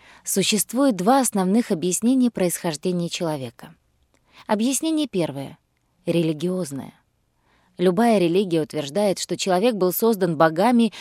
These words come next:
или Богом. Из глины, из камня, из травы, из воды — вариантов множество. Но все они отрицают одно — эволюцию.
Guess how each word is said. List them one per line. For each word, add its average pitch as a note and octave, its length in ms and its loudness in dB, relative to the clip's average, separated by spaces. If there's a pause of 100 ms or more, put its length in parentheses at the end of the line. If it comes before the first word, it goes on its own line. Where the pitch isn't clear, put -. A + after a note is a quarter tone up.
(140)
или G#3+ 360 4
Богом. D#3+ 540 -4 (380)
Из G#3 200 0
глины, F#3+ 500 4
из D3 140 -4
камня, F3 480 4
из C#3 100 -10
травы, F3 440 2
из C#3+ 140 0
воды — F3+ 400 4 (300)
вариантов G#3+ 560 2
множество. F3 680 -4 (720)
Но G#3 160 4
все - 340 0
они E3+ 400 -4 (340)
отрицают A3+ 600 -2
одно — D3+ 380 -6 (880)
эволюцию. E3 800 -4